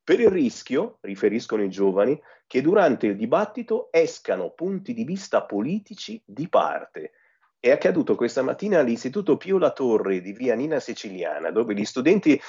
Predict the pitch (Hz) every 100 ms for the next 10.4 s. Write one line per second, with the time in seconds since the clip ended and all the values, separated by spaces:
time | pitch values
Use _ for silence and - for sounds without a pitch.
0 | - - 294 - 214 139 113 113 147 147
1 | 190 226 240 185 135 120 151 180 139 104
2 | 117 - - - 90 - - - 127 156
3 | 156 202 226 226 196 196 143 135 - -
4 | - 220 170 139 160 202 202 180 143 113
5 | - 139 131 85 78 - - - _ _
6 | - 151 180 165 135 208 214 208 175 151
7 | 101 - 85 - 82 101 - 135 117 110
8 | - 156 165 - 107 92 117 156 175 202
9 | - _ 107 104 123 117 113 190 160 135
10 | 165 170 135 113